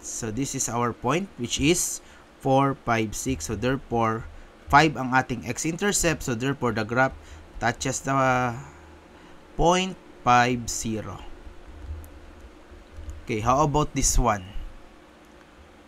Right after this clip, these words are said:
One. Then, ito yung ating y-intercept naman.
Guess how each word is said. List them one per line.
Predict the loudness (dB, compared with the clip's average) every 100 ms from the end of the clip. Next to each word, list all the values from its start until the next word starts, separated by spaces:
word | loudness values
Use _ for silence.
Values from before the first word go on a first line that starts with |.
| -20 -18 -8
One. | 0 2 2 2 -2 -6 -8 -14 -16 -18 -20 -20 -20 -20 -20 -20 -20 -20 -20 -20 -20 -20 -20 -8
Then, | -2 0 2 0 -2 -6 -10 -14 -14 -20 -20 -16
ito | -14 0 4 6
yung | 4 6
ating | 4 4 0
y-intercept | 2 2 0 -2 -4 -2 -2
naman. | -2 0 0 -2 -4